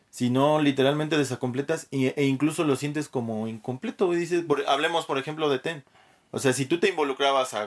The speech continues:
empezar a comprar el blazer, el Jordan uno, y después decías, "Oye, quiero el, el Vapor Max", y de repente el Presto, y ya salieron to-, otros tres colores, y dices, "Híjole, pues quiero todos", o sea, y n-, muchas veces, para el nicho al que pertenecemos, literalmente,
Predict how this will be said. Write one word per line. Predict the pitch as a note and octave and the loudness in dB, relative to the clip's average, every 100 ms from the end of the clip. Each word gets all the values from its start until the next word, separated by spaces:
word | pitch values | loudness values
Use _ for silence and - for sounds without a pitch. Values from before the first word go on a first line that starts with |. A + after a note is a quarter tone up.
| - | -8
empezar | A#2+ A2+ C3 | -8 -6 -6
a | |
comprar | C3+ A#2+ A#2+ | -6 -4 -4
el | |
blazer, | A2 G#2+ G#2 G#2+ | -2 -2 -2 -4
el | G2 F#2+ | -4 -4
Jordan | G#2 G#2 | -4 -4
uno, | G2 G#2+ | -6 -8
y | |
después | G#2 - G2 | -8 -6 -8
decías, | F#2+ G2+ - _ _ - | -6 -10 -12 _ _ -6
"Oye, | A2 G2+ | -6 -2
quiero | G#2+ | 0
el, | G#2 G2+ G2 | 0 -2 -4
el | G2 F#2+ F#2+ G2 | -6 -6 -8 -6
Vapor | G#2+ G#2 G2 | -6 -4 -4
Max", | G#2 G2+ G2+ | -4 -6 -6
y | G2 | -8
de | |
repente | F#2+ G#2+ G2+ | -6 -6 -6
el | G2 | -6
Presto, | G2 G#2+ - A#2 A2 | -4 -4 -4 -4 -2
y | |
ya | G#2 | -2
salieron | G#2 G#2 G#2+ G2+ | -2 -2 -2 -2
to-, | G#2 | -4
otros | A2 - | -4 -6
tres | G#2+ - | -6 -4
colores, | F#2+ A2 A#2+ A#2+ - - - _ _ | -2 0 0 -2 -4 -20 -20 _ _
y | - A#2 A#2 | -2 2 2
dices, | B2 B2 A#2+ | 2 0 -2
"Híjole, | B2+ C3+ A#2+ A#2+ - _ | -2 0 0 0 -6 _
pues | - | -4
quiero | - B2 A2 | 0 0 0
todos", | B2 B2+ G#2+ F#2+ | -2 -2 -2 -6
o | G2 | -10
sea, | G#2 G2 E2+ | -6 -4 -4
y | G#2+ | -4
n-, | A2+ A2+ A2+ A2 | -4 -2 -2 -2
muchas | A#2 A2+ B2 | -4 -2 -2
veces, | C3 A#2+ C3+ B2+ - _ _ _ | -2 -2 -2 -4 -12 _ _ _
para | A#2+ B2 | 2 2
el | B2+ | -2
nicho | D3 D3+ F#3 | -6 0 2
al | D#3 C#3 | 2 0
que | B2+ A2 G#2+ G#2 G2 - | -4 -2 0 -2 -6 -8
pertenecemos, | G2+ - G#2 - A#2+ D3+ | -8 -4 -4 -4 -4 -4
literalmente, | C#3 G#2+ G#2 G#2+ G#2 A#2 | -8 -4 -4 -4 -6 -8